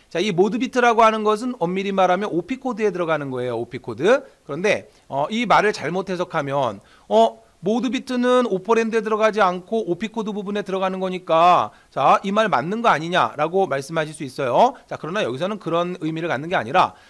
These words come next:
자, 오퍼랜드에는 유효 번지를 결정하기 위한 모드 비트를, 어, 가질 수 없다. 다시 말하면 모드 비트라고 하는 게 없다. 이걸 말하는 거예요.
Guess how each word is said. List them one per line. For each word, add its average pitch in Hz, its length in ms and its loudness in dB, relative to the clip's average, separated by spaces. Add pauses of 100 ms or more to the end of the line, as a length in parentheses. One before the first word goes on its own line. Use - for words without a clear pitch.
(100)
자, 165 100 -4
오퍼랜드에는 185 880 2 (260)
유효 233 240 0
번지를 247 340 2
결정하기 214 560 0
위한 233 200 2
모드 185 240 0
비트를, 175 540 0 (160)
어, 143 280 -2
가질 151 240 -8
수 160 100 -6
없다. 123 240 -6 (140)
다시 180 180 -2
말하면 214 420 4 (120)
모드 214 300 -2
비트라고 226 440 2
하는 180 160 2
게 226 80 -2
없다. 139 460 2
이걸 185 300 2
말하는 151 340 0
거예요. 123 420 0